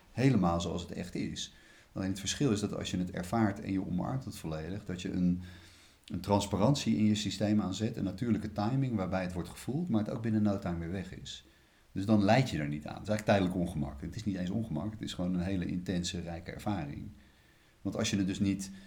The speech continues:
veroordeelt, of je ontkent het niet, of je rent er niet voor weg, dan, ja, dan is het intens en het is nog steeds verdriet, voelt als verdriet, maar het is niet iets waarvan je denkt van, "Oh, dit wil ik nooit meer."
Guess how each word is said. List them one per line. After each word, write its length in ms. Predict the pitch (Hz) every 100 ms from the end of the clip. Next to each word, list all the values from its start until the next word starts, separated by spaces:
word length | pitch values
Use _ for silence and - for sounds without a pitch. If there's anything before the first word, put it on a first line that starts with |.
| - -
veroordeelt, 840 | - - 98 92 87 85 85 82
of 100 | 87
je 80 | -
ontkent 380 | 90 90 82
het 120 | 80 80
niet, 360 | 78 78 76
of 200 | 78 78
je 480 | - 82 80 82 85
rent 200 | 87 80
er 60 | 78
niet 160 | 76
voor 100 | 85
weg, 320 | 107 85 87 -
dan, 280 | 92 90 - - - - _ _ _ _ _ _ _
ja, 140 | 107
dan 140 | 101 110
is 100 | 110
het 100 | -
intens 720 | 107 92 170 107 90 - -
en 60 | 104
het 100 | 101
is 120 | 104
nog 120 | 101
steeds 260 | - 101 92
verdriet, 320 | 92 104 104
voelt 180 | 107 92
als 160 | 85 -
verdriet, 300 | 92 117 110
maar 100 | 101
het 100 | 107
is 80 |
niet 160 | 110 113
iets 180 | - -
waarvan 240 | 101 101
je 80 | 98
denkt 160 | 95 95
van, 180 | 98 104
"Oh, 80 |
dit 120 | 98 92
wil 120 | 135
ik 100 | 107
nooit 200 | 87 -
meer." 320 | 90 - -